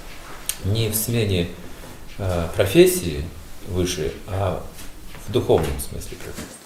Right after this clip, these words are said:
То есть рабочий, он может быть всю жизнь рабочим, инженер может быть инженером всю жизнь работать, учитель может учителем быть всю жизнь. Прогресс не в этом, прогресс в их духовных качествах. Вот это уже развитие идёт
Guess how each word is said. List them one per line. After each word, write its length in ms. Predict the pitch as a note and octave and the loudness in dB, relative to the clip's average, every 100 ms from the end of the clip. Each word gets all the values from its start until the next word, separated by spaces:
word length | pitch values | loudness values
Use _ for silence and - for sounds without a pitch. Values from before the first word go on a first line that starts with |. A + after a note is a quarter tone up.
| - - | -20 -20
То 60 | - | -16
есть 140 | - | -6
рабочий, 380 | F2+ F2+ B2+ - | 0 4 4 4
он 60 | F2 | -4
может 160 | E2 | -6
быть 100 | D#2+ - | -12 -10
всю 100 | E2+ | -8
жизнь 160 | E2 | -4
рабочим, 380 | F#2 A#2+ A#2 - - - - - - - - - - - | -2 0 0 -4 -14 -20 -20 -20 -20 -18 -18 -20 -20 -14
инженер 380 | F#2+ E2+ G2 A#2 | -10 -2 4 4
может 180 | G2 F2 | 4 0
быть 160 | D#2+ D2+ | -2 -6
инженером 460 | E2+ E2+ F#2 F#2 | -4 0 2 2
всю 160 | F2 G2 | 0 -2
жизнь 180 | G2+ F2 | -2 -2
работать, 420 | D2+ D2+ D2+ - - - - D#2 D#2 - | -2 -4 -6 -10 -14 -20 -20 -18 -16 -12
учитель 360 | - - A2 G#2+ | -6 -4 -2 -2
может 220 | F#2+ F#2+ | -4 -4
учителем 400 | F2 F2+ F2 F2 | -4 -6 -8 -8
быть 100 | E2+ E2 | -10 -10
всю 120 | - | -10
жизнь. 260 | E2 D#2+ D#2 D2+ - - - - - - - - | -6 -6 -8 -12 -18 -20 -20 -20 -20 -20 -20 -2
Прогресс 360 | F2 G2+ A2+ G2 | 2 4 4 2
не 80 | |
в 60 | F#2+ | -2
этом, 220 | D2 - | -2 -4
прогресс 420 | - F2 G#2 A#2 G#2+ | -4 0 2 2 4
в 60 | |
их 220 | G2+ G2+ - | 0 0 -2
духовных 400 | F2+ F#2 G2+ G2 | -2 0 -2 -2
качествах. 500 | - C2 - - - - - - - - - - - - - | -4 -4 -6 -14 -18 -20 -20 -20 -20 -20 -18 -18 -16 -12 -4
Вот 140 | - | 4
это 180 | C3 F#2+ | 4 4
уже 400 | D#2 D2 G#2 A#2 - - - - - - - - - - | 0 2 2 2 0 -14 -20 -18 -18 -18 -20 -20 -20 -4
развитие 500 | F2+ E2+ F2+ F2 - | -2 0 0 -2 -8
идёт 220 | - F2+ | -10 -12